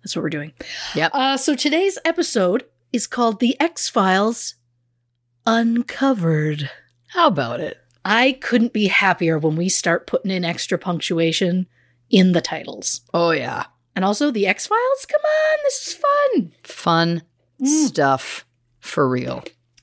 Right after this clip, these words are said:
Speaker 1: All right. So for those who are like, "What is this episode about?" I'm gonna tell ya.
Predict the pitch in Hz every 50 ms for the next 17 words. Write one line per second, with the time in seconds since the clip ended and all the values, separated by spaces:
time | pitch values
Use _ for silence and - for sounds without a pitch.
0 | - - _ - 220 220 196 165 - - - _ _ _ _ _ _ _ _ _
1 | _ _ _ _ _ _ _ _ _ _ _ _ _ _ _ _ _ _ - -
2 | _ - - 247 202 233 247 262 302 277 - 285 254 247 240 247 - 220 180 156
3 | 240 339 381 440 403 220 214 202 - 247 233 247 - - - 175 151 147 143 156
4 | 151 151 185 - - _ _ _ _ _ _ _ _ _ _ _ _ _ _ _
5 | _ _ _ _ - 415 427 415 381 269 226 262 269 - - 330 330 339 320 269
6 | 220